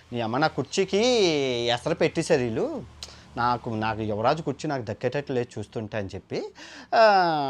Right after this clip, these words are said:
వెళ్తుంటే ఎంత వెళ్ళి రాగానే, ఆ, అదే కుర్చీ కోసం గొడవ, యువరాజు కుర్చీ కోసం. యువరాజు కుర్చీలో మనోడు కూర్చుంటాడు. భీష్ముడు అంటాడు, "దిగు నువ్వు ఇక్కడ నుంచి, నీకన్నా పెద్దోడు ధర్మరాజు వచ్చాడు." అంటే,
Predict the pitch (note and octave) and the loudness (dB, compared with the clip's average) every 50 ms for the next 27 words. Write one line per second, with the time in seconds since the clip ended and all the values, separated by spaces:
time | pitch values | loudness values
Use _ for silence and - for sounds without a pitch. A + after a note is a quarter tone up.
0 | C3 - C#3 C3+ A#2 F#2+ A2 G#2 G2 - G#2 F#2+ F2+ F2+ G2 G#2+ B2 - - - | -2 0 0 0 0 0 -4 -8 -6 -6 -6 -6 -6 -4 -6 -6 -6 -8 -14 -20
1 | - - _ - E3 F#3 F#3 F#3+ - - D#3+ D3 C3 B2 A#2 B2 D3 E3+ F#3+ G#3+ | -20 -18 _ -4 -4 -4 -4 -4 -4 -4 -2 0 2 4 4 4 4 6 6 8
2 | A#3+ B3 A#3+ A3 G3 F#3+ E3+ E3+ E3+ F3 A#3 F4+ A4 B4+ _ _ _ _ _ _ | 10 10 10 8 6 0 0 -2 -4 -6 -6 -6 -8 -10 _ _ _ _ _ _
3 | _ _ _ _ _ _ _ _ _ - _ - E3 D#3+ D3 C#3+ C3+ B2+ A#2+ B2 | _ _ _ _ _ _ _ _ _ -18 _ -2 0 2 2 2 2 0 -2 -2
4 | C3 B2 - F3 D#3 - - F#3+ F#3+ F#3 D#3 - A3 G#3+ E3+ A#2+ G#2+ G#2 G#2+ - | -4 -2 -2 -2 -2 2 0 0 2 2 0 0 0 -2 0 0 0 -2 -4 -4
5 | - B2+ A#2+ B2 B2+ B2+ B2+ A#2+ - A2+ - - - - A2 F#2+ - - - _ | -2 0 0 2 2 2 0 -2 -6 -8 -8 -10 -12 -10 -10 -10 -10 -12 -18 _
6 | _ _ - - - - - - - - - G3 G#3 G#3+ A3+ A#3 G#3 G3 G#3 F#3 | _ _ -20 -20 -20 -20 -20 -20 -16 -4 2 4 4 6 6 4 2 2 -2 0
7 | - A3 G3 F#3+ F3 D3+ C#3+ D3 D3+ D3 D3+ C#3 C#3 - D#3 C#3+ - G#2 F#2 G2+ | 2 2 4 4 4 4 4 2 2 2 0 -2 -2 -2 -4 -4 -4 -4 -4 -4
8 | A#2 F3 A#3 - _ _ _ - _ _ - C#3 E3 F3+ - G#3+ G3+ F#3 F3 E3+ | -6 -8 -8 -12 _ _ _ -20 _ _ -2 0 0 0 0 -2 -2 -2 -2 0
9 | F3+ F#3 G#3+ C#4+ C#4 G3+ C3+ _ _ - D3 C#3 D3 D#3 F#3+ G#3 F#3+ F3+ F#3 F#3 | 0 0 0 0 -2 -6 -12 _ _ -8 0 2 4 4 4 4 4 4 2 4
10 | E3+ D3+ C#3+ D3 - - C4 G4 C#4+ - - _ _ _ _ _ _ _ _ - | 4 2 2 2 0 0 0 -2 -2 -6 -10 _ _ _ _ _ _ _ _ -6
11 | C3+ C3 C3+ D#3 D3 D3+ D3 - C#3 B2 A2+ B2+ C#3+ C#3+ D3 G3+ D4 G#3+ D3 - | -4 0 2 2 2 0 2 2 0 2 2 2 2 2 2 0 -4 -6 -8 -4
12 | - A#2+ A2 G#2+ A2 A#2+ C3+ C3 B2+ A#2 - - C3 B2 B2 A#2 G#2+ G2+ - - | -2 -2 0 0 2 2 2 0 0 -4 -2 -2 0 0 0 -2 -2 -4 -8 -8
13 | - | -8